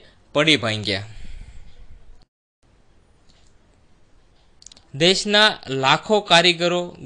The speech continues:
ગરીબ અને બેકાર બન્યા, મજૂરી કરવી પડી અને ધીમે ધીમે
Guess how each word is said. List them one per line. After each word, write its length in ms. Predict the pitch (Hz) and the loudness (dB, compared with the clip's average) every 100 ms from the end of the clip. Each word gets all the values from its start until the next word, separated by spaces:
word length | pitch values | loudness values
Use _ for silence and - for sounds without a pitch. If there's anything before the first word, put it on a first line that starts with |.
| 127 | -4
ગરીબ 340 | 147 165 165 165 151 | 0 2 0 -2 -4
અને 300 | 185 180 - _ _ - | 0 0 -4 _ _ -4
બેકાર 540 | 123 147 147 170 208 214 135 | 2 2 4 4 2 -2 -6
બન્યા, 460 | 139 151 117 98 110 _ | -2 -2 -2 -4 -12 _
મજૂરી 420 | 117 131 151 170 175 | -8 -4 0 0 2
કરવી 320 | 175 175 180 | 0 -2 -2
પડી 360 | 175 175 185 180 - _ - | -2 -2 -2 -8 -20 _ 0
અને 360 | 190 196 120 117 | 4 4 0 -4
ધીમે 300 | 143 170 190 | -2 2 2
ધીમે 300 | 175 185 | 2 0